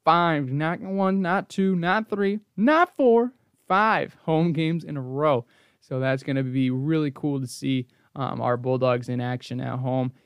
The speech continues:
in Big Rapids. So make sure you check that out.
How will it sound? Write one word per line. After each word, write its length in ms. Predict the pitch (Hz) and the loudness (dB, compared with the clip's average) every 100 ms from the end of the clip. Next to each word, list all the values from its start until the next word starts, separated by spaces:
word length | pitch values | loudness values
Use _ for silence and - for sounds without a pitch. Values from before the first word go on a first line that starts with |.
| _ - | _ -10
in 240 | 123 123 | -8 -8
Big 280 | 120 120 131 | -6 -4 0
Rapids. 400 | 123 123 - - | -2 -2 -8 -12
So 80 | - | -8
make 140 | 127 | -8
sure 160 | - 127 | -6 -8
you 100 | - | -8
check 360 | - 143 131 | -6 -6 -4
that 280 | 135 131 131 | -2 -2 0
out. 200 | 151 | -2